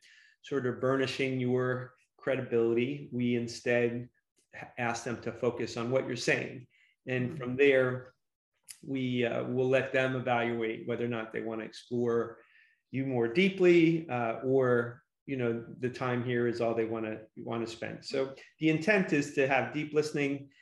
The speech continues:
Speaker 1: and, uh, and then people can kinda make their evaluations on your words and ideas rather than what you've done in the past. And of course, your guest meditator on the three-minute uplift, which we're grateful that you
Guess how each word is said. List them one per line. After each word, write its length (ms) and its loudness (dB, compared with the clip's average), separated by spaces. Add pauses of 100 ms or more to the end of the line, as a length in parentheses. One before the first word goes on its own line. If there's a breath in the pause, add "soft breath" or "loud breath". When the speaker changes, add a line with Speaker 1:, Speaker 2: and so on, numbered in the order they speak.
(220 soft breath)
Speaker 1:
and, 280 0
uh, 300 0 (120)
and 180 -2
then 160 0
people 440 -4
can 140 -8
kinda 480 -4 (480)
make 240 -2
their 120 2
evaluations 760 0
on 160 -2
your 320 -6
words 300 2
and 80 -2
ideas 500 0
rather 240 0
than 340 -4
what 180 -6
you've 140 -10
done 340 -4 (580 soft breath)
in 100 -2
the 40 -2
past. 400 0
And 60 -4
of 140 -8
course, 340 -2
your 400 -2 (100)
guest 300 -4
meditator 580 -4
on 120 -6
the 60 -8
three-minute 520 -6
uplift, 480 -6
which 240 -6
we're 60 -10
grateful 480 -6
that 200 -8
you 240 -6